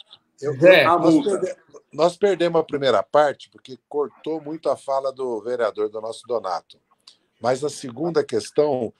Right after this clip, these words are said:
Speaker 1: eu acho que o Zara colocou corretamente, respondeu. Eu só quero lembrar o seguinte: não subestimemos o povo. Houve, o povo derrotou a ditadura em sessenta e seis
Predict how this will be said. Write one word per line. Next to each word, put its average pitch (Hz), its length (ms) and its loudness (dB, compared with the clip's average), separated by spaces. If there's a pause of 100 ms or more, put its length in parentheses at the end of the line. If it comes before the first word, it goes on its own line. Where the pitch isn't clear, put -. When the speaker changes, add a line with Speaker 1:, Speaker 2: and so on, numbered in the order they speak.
(140)
Speaker 1:
eu - 100 -2
acho 151 140 -4
que - 80 -10
o 156 40 -4
Zara 139 440 2 (280)
colocou 131 480 -4
corretamente, 123 800 -8
respondeu. 113 680 -4 (300)
Eu - 60 -18
só 151 160 0
quero 160 180 0
lembrar 196 240 4
o 165 60 0
seguinte: 113 580 -6 (380)
não 139 300 4
subestimemos 147 1300 0 (960)
o 123 120 -2
povo. 117 720 2 (1500)
Houve, 151 540 0 (140)
o - 100 -8
povo 160 320 -2
derrotou 165 600 -2
a 180 60 2
ditadura 156 600 -2
em - 20 -6
sessenta 160 520 -6
e 123 80 -6
seis 151 760 -2